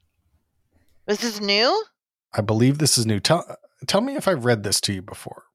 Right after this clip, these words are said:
Speaker 2: but I'm pretty sure I haven't read this one yet. Uh, this is a five-star review from Anonymous in California.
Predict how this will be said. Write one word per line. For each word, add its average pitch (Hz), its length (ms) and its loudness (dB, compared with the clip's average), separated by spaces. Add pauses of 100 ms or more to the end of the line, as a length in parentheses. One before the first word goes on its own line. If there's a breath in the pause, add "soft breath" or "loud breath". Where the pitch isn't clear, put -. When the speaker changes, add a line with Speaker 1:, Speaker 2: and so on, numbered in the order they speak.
(140)
Speaker 2:
but 95 200 -6 (680)
I'm 113 80 -16
pretty 185 260 -6
sure 147 200 0
I 123 80 4
haven't 110 300 -4
read 87 180 -18
this - 220 -10
one - 120 -20
yet. - 80 -20 (2500)
Uh, 104 200 4
this 117 220 2
is 107 100 -2
a 107 60 0
five-star 151 560 2
review 131 360 2
from 117 220 0
Anonymous 117 640 2
in 113 100 -2
California. 107 760 2